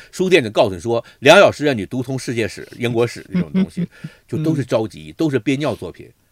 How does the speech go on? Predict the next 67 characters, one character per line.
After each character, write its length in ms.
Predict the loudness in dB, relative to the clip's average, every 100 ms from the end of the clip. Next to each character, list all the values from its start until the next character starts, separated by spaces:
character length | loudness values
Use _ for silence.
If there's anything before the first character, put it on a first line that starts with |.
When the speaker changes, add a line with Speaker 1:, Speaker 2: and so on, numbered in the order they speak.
| -8
Speaker 1:
就 80 | -2
这 100 | -2
个 80 | -2
可 140 | -2
以 80 | -4
理 240 | -4 -10
解。 220 | -12 -14 -16 _ _
但 160 | 2 2
是 140 | 0
小 180 | -4 -2
王 160 | -4
子 120 | -8 -14
说 200 | -16 -16
过， 220 | -16 -20 _ _ -20 -4
说 160 | 4 4
如 100 | 6
果 120 | 2
你 140 | 2
吃 240 | -4 -8 -4
这 120 | -2
种 140 | -2
药 140 | -2 -2
丸 220 | -2 -4
儿， 60 | -4
你 120 | -6
可 160 | -8 -12
能 160 | -12
每 200 | -10 -10
天 260 | -8 -4 -2
能 200 | -4 -8
少 220 | -8 -8
喝 140 | -6 -6
多 160 | -4
少 60 | -4
水， 240 | -6 -14 -14
节 160 | -8 -8
省 160 | -8
多 140 | -10 -10
少 100 | -10
时 160 | -14
间， 300 | -12 -10 -10 -14 -20 -20 _
平 320 | -6 -4 -2
均 260 | -2 -2 -4 _ -12
你 340 | -8 -8 -8
一 160 | -6 -8
天 280 | -4 -2 -2
能 160 | -4 -6
节 220 | -6 -8
省 300 | -8 -12 -12 -14
一 180 | -8 -6
小 200 | -4 -6
时 120 | -6
零 240 | -6 -6 -2
八 220 | -2 -2
分 140 | -4
零 160 | -6 -8
九 200 | -8 -10
秒， 200 | -10 -12 _
比 80 | -20
如 100 | -14
这 100 | -12
样 180 | -12 -18
的。 80 | _ _ _ _ _ _
小 120 | -6
王 140 | -4 -4
子 100 | -8
说， 260 | -8 -10